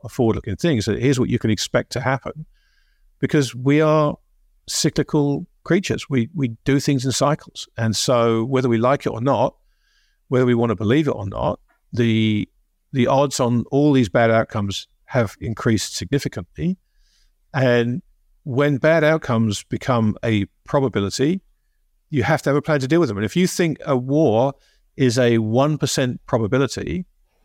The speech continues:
fine. Give it one percent of your attention. It's fine. Just give it, past all, if you think it's,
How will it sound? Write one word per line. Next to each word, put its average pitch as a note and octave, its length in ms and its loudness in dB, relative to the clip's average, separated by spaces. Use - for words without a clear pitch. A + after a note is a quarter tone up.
fine. C3 360 -2
Give E3 160 2
it D3 100 0
one E3+ 240 2
percent E3 300 0
of C3+ 100 -4
your B2 120 4
attention. G2+ 360 -6
It's - 60 -20
fine. B2+ 200 -2
Just C3 160 0
give B2 140 2
it, - 140 -2
past F#3 240 0
all, C3+ 80 2
if A#2 140 -6
you C#3 100 2
think - 200 -10
it's, C3 180 -4